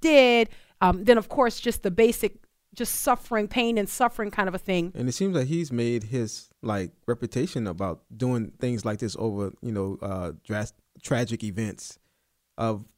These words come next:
Speaker 2: putting value on the worth of, of the victims and what families should get and stuff like that.
Speaker 1: That, that is, and, and, and look, I understand it. I mean, he did the same thing for the Aurora, Colorado,
Speaker 2: Mm-hmm.
Speaker 1: um,
Speaker 2: The,
Speaker 1: victims' families.
Speaker 2: the movie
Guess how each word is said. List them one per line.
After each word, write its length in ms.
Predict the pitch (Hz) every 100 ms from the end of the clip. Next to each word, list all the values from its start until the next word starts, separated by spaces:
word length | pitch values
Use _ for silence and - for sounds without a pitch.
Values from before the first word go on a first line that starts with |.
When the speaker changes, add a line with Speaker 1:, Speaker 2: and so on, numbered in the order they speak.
| _ - -
Speaker 2:
putting 220 | 165 131
value 580 | 107 117 131 113 113 127
on 100 | 120
the 80 | 113
worth 300 | 98 113 -
of, 260 | 120 104 98 -
of 260 | 110 104 107
the 80 |
victims 540 | 98 120 123 113 110 107
and 260 | 101 101 104
what 160 | 110 -
families 420 | 110 107 110 98
should 120 | 104
get 260 | 104 104 - _
and 80 | -
stuff 240 | - 110 -
like 160 | 98
that. 240 | - 101 185
Speaker 1:
That, 180 | 254 -
that 380 | 208 294 392 415 - -
is, 400 | 262 254 233 - - _ -
and, 160 | 269 277
and, 160 | 262 262
and 120 | - 240
look, 140 | 196 -
I 140 | 220
understand 560 | 226 202 - - 214 233
it. 100 | 254 -
I 40 |
mean, 120 | 226
he 80 | 220
did 160 | 254 226
the 80 |
same 300 | 214 240 233
thing 260 | 226 226 220
for 220 | 233 220
the 100 | 196
Aurora, 360 | 196 190 202 208
Colorado, 640 | 226 202 196 196 202 226 254
Speaker 2:
Mm-hmm. 300 | - 190 196
Speaker 1:
um, 320 | 196 185 175
Speaker 2:
The, 140 | 113 101
Speaker 1:
victims' 400 | 202 220 214 -
families. 460 | 226 220 226 226
Speaker 2:
the 80 | 202
movie 320 | 107 107 113